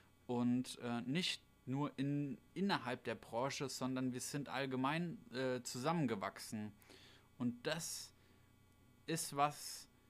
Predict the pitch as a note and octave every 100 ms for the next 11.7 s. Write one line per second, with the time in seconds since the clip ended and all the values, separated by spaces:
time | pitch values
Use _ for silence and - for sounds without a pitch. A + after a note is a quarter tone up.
0 | - B2+ - - D3 D#3 D3+ D3 C#3+ B2
1 | - B2 B2 A#2 A#2+ A#2 - E3 D3 C3
2 | C3 A#2+ B2 C3 - C#3 F3 - - C3
3 | D3 C#3 - B2+ B2+ B2+ B2 - - -
4 | E3+ - - E3+ F3+ D3 C#3 C#3+ D#3 F3+
5 | G3 - - - - - C3+ - C3 D3+
6 | - - - C3+ C3+ C3 B2 - - -
7 | - - - - - - - - A#2+ B2
8 | B2+ - - - - - - - - -
9 | - - - - - - - - - -
10 | - - A3+ B3+ G3+ - - F#3 A#3+ G#3+
11 | F3 - D#3+ D#3+ - C4+ C#3+